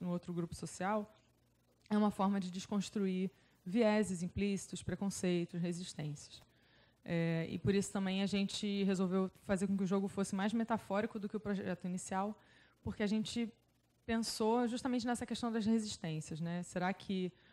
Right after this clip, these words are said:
um profissional que já tem uma resistência em relação à população L G B T jogaria um jogo que abertamente tá falando sobre a população L G B T?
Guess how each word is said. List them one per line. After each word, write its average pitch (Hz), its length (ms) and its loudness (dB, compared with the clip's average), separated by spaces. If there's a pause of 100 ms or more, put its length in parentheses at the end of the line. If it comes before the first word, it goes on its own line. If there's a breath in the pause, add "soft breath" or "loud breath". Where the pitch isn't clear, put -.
(160 soft breath)
um 185 160 -2
profissional 175 640 0
que 180 180 -2
já 180 140 2
tem 214 180 0
uma 226 120 4
resistência 196 560 2
em - 20 0
relação 175 320 -2
à 196 40 0
população 190 380 -2
L 185 80 0
G 185 120 0
B 185 120 -2
T 175 200 -2
jogaria 180 360 2
um 190 120 4
jogo 185 320 2
que - 120 -6
abertamente 196 800 0
tá 190 80 0
falando 180 380 0
sobre 175 180 -4
a 175 40 -2
população 165 420 -6
L 160 60 -2
G 165 60 -2
B 160 140 -6
T? 185 220 0